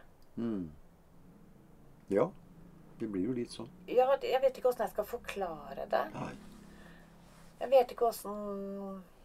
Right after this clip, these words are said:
Speaker 2: hvordan ville han, hvordan ville du, Svein, ha forklart det hvis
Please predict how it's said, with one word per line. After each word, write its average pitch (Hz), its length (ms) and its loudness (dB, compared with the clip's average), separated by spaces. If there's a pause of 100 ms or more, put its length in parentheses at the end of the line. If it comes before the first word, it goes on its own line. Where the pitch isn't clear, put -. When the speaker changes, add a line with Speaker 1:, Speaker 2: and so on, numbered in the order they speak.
(440)
Speaker 2:
hvordan 240 280 2
ville 247 220 4
han, 214 440 -4
hvordan 233 240 2
ville 277 180 -4 (120)
du, 170 280 -8
Svein, 175 320 -2
ha 175 80 -4
forklart 160 520 -4
det 180 120 -2
hvis 190 220 -8